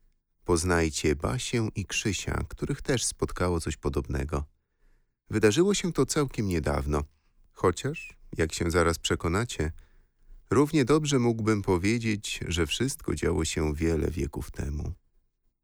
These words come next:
Otóż pewnego czerwcowego dnia Basia i Krzyś wraz z całą swoją klasą i nauczycielką historii, panią Majewską, przyjechali do Muzeum Wojska w Białymstoku. Miała to być zupełnie zwyczajna wycieczka,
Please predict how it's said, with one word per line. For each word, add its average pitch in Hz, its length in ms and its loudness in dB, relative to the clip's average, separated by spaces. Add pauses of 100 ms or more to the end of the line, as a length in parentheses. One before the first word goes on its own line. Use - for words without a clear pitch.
(160)
Otóż - 600 -4
pewnego 95 460 6
czerwcowego 82 640 2
dnia 117 360 0 (540)
Basia 185 340 4
i 160 140 0
Krzyś - 540 -4
wraz 95 300 4
z - 260 -4
całą 98 360 2
swoją 85 400 0
klasą 170 580 0
i 107 80 2
nauczycielką 127 600 2
historii, 80 560 0
panią 78 300 0
Majewską, 98 560 0 (500)
przyjechali 147 540 2
do 107 120 4
Muzeum 95 480 2
Wojska 78 480 0
w 76 60 -2
Białymstoku. 85 800 -4 (680)
Miała 190 220 4
to 143 140 4
być 117 160 4
zupełnie 92 500 4
zwyczajna 78 520 0
wycieczka, 71 680 -4